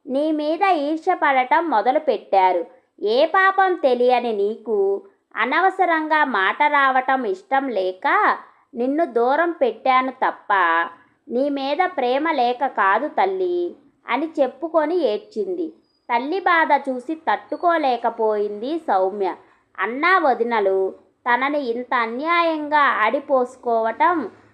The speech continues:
భరించలేకపోయింది. ఇక ఆ రోజు నుండి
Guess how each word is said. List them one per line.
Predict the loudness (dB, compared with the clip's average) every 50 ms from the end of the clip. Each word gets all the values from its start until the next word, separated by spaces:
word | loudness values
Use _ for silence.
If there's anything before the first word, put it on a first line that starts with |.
| _ _
భరించలేకపోయింది. | 0 0 2 2 2 0 0 0 0 2 2 0 0 0 -2 -2 0 0 0 2 2 2 0 -2 -4 -4 -6 -6 -8 _ _ -10 -8
ఇక | -8 -4 0 0
ఆ | 2 4 4 4 4 4 4
రోజు | 4 4 4 4 4 2 0
నుండి | 0 0 0 0 2 2 2 2 2 0 -2 -2 -4